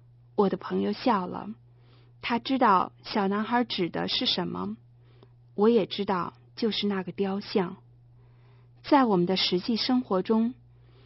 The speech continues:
我们想要我们的救主要大，特别是在痛苦的时候。然而有多少次我们把他看小，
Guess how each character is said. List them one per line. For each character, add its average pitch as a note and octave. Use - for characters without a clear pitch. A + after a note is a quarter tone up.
我 A3
们 A3
想 F#3
要 A3
我 G3
们 F3+
的 G#3
救 A#3
主 D#3+
要 F#3+
大， G3+
特 B3+
别 F#3
是 -
在 A3+
痛 A#3+
苦 -
的 D#3+
时 -
候。 F3
然 G#3
而 G#3+
有 G#3+
多 C4
少 G#3+
次 -
我 G3+
们 G#3
把 G3
他 F#3
看 G#3+
小， -